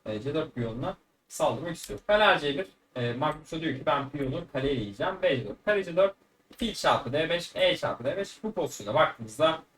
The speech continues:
pozisyonun eşit olduğunu söyleyebiliriz. Nakamura A beş sürüyor. A beşten sonra fikri at C beş gelmek ve burada beyazlar A üç, B dört yaptıktan sonra siyahların çok az zayıflığı kalıyor arkadaşlar. O da D altı piyonu. Kale C altı ile ileride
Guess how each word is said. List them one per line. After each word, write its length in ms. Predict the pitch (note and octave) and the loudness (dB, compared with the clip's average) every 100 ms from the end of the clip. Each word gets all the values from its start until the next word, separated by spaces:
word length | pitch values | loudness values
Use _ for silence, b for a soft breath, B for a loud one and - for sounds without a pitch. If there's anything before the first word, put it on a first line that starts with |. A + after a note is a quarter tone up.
| _ | _
pozisyonun 520 | D3 C3 - B2 C3+ | -6 -4 -6 -6 -2
eşit 260 | B2 - - | -2 -4 -6
olduğunu 500 | G2+ G2+ G2+ C#3+ D#3+ _ _ | -6 -6 -8 -8 -10 _ _
söyleyebiliriz. 880 | - D#3 A2 F#2+ - - - - - - _ _ | -4 -2 -2 -4 -10 -14 -14 -16 -18 -20 _ _
Nakamura 440 | C4+ C4+ A#3 G#3 F#3+ | 0 2 4 6 8
A 160 | F#3 | 8
beş 160 | F3 E3+ | 6 0
sürüyor. 400 | - A#2+ E3+ G3 - _ _ | -6 2 4 4 2 _ _
A 200 | D3+ E3+ | 2 4
beşten 320 | F#3 - G3+ F#3 | 4 2 2 0
sonra 260 | E3 D#3+ | 0 -4
fikri 260 | E3 - D#3+ | -4 -4 0
at 240 | D#3 D#3+ | 2 0
C 160 | D#3+ D#3+ | 0 0
beş 180 | F3 - | 0 2
gelmek 420 | B2+ B2+ E3 - | 2 2 -2 -2
ve 140 | C#3 | -4
burada 200 | D3 E3 | -2 2
beyazlar 360 | D#3+ E3 E3 E3+ | 6 6 6 6
A 220 | D#3+ F3 | 8 8
üç, 160 | F3+ D#3 | 6 0
B 120 | D#3 | 2
dört 220 | F3 - | 0 0
yaptıktan 540 | D#3+ - - - G3+ | 0 0 -2 -2 0
sonra 260 | G3 F#3 F#3 | 0 0 0
siyahların 680 | - E3 F3 E3+ F#3 G#3 A#3 | -2 4 6 6 4 2 2
çok 220 | - A#3+ | 0 4
az 180 | F#3 - | 4 4
zayıflığı 440 | C3+ A#2+ - A#2 | 2 0 -2 -4
kalıyor 300 | A#2 G#2+ A2 | -4 -2 0
arkadaşlar. 440 | G2+ - G#2 B2+ F#3 | 0 0 -4 -4 -4
O 120 | D3 | -4
da 120 | D3+ | 2
D 160 | C#3+ C#3 | 4 6
altı 260 | C#3 C3+ | 4 0
piyonu. 220 | - A2 G2 - | -6 -8 -8 -4
Kale 220 | G#2+ G#2+ | -4 -2
C 180 | A2+ A2+ | 0 0
altı 220 | A2 C3 | 0 -4
ile 120 | G#2 | -6
ileride 220 | G2+ - | -4 -6